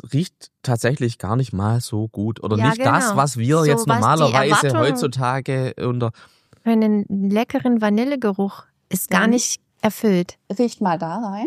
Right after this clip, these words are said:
Speaker 1: Was
Speaker 2: Äh,
Speaker 1: ist,
Speaker 2: jetzt
Speaker 1: was
Speaker 2: hat
Speaker 1: ist
Speaker 2: sie
Speaker 1: das?
Speaker 2: ganz leckere
Speaker 1: Oh, Van-,
Speaker 2: Vanillekipferl
Speaker 1: feine
Speaker 2: mitgebracht.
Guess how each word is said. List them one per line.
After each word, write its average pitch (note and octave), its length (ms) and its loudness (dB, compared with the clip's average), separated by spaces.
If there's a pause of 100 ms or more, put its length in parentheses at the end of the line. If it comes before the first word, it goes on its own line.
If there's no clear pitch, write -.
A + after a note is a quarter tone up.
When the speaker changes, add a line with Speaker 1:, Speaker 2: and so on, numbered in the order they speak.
(240)
Speaker 1:
Was G#3+ 240 -2
Speaker 2:
Äh, - 60 -2
Speaker 1:
ist, G3+ 80 -2
Speaker 2:
jetzt G#3+ 160 -2
Speaker 1:
was A2+ 100 2
Speaker 2:
hat A#3 60 2
Speaker 1:
ist A2 100 -2
Speaker 2:
sie - 60 2
Speaker 1:
das? C#3 80 2
Speaker 2:
ganz A3 240 0
leckere A3+ 200 2
Speaker 1:
Oh, C#3 120 6
Van-, A3+ 80 2
Speaker 2:
Vanillekipferl A3+ 880 2
Speaker 1:
feine E3 320 2
Speaker 2:
mitgebracht. C#3 180 4